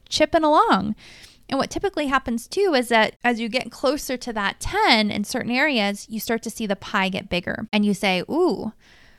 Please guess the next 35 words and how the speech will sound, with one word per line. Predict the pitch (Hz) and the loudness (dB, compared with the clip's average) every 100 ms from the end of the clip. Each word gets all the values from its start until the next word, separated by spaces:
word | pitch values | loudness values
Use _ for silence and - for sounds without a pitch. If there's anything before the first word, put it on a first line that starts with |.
| - | -6
okay, | 254 247 - | -2 0 -2
at | - - 208 | -2 -4 -2
first, | - 427 - - | 2 2 2 0
you | 233 | 2
know, | 208 | 4
I | |
just | 208 220 220 | 2 -2 0
wanted | 208 | 0
a | 202 | 2
job | 196 190 196 | 2 2 2
where | 202 | 0
I | 190 | 0
made, | 190 190 | -2 -2
like, | 190 196 | -2 -2
a | |
hundred | 185 202 185 | -4 -4 -4
K, | - 311 233 180 | -2 2 2 0
but | 190 | -4
now | 196 196 | -2 0
that | 214 | 0
I'm | 202 196 | -2 -4
here, | - 381 339 180 175 180 208 _ - - _ _ _ | -6 -4 0 2 2 -2 -4 _ -20 -20 _ _ _
you | 220 | -4
know, | 202 185 | -2 0
now | 208 | 2
I'm | 220 214 | 4 4
really | 208 196 - | 2 0 -2
eyeing | 190 185 190 | -2 -2 -4
that | 185 180 | -6 -6
I | 180 | -6
would | 180 | -6
like | 180 175 - | -4 -6 -6
a | |
job | 185 170 170 | -6 -4 -4
that, | 175 165 175 - | -4 -6 -6 -10